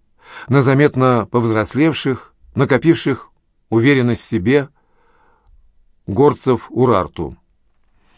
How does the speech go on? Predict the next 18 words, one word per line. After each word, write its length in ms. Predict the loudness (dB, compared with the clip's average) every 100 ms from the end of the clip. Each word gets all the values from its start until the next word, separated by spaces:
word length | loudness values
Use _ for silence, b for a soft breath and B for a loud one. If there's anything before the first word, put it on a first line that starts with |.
| B B B B B
Такое 320 | 0 4 6
неслыханное 520 | 6 4 2 2 2
милосердие 840 | 4 2 2 2 2 2 0 0
никак 360 | 0 0 0 0
не 80 | 0
вязалось 460 | 0 2 2 2
с 60 | -2
жесточайшим 840 | -4 -2 -2 -2 0 0 0 -2
наказанием, 840 | -2 -2 -2 0 0 0 -2 -6 -10 B B B
которому 420 | -4 0 2 2 0
царь 260 | 0 -2
подверг 560 | 0 0 2 0 -2 -14 -6
мелких 580 | 0 0 0 -2 -4 -2
воришек. 640 | -2 -2 -6 -14 -16 -20 _ _ _ _ _ _ _ _ _ _ -6
Некоторых 480 | 0 0 0 0 0
солдат, 500 | 0 -2 0 0 0
сопровождавших 760 | -2 0 0 0 -2 -4 -6
обоз, 520 | -4 -2 -4 -6 -14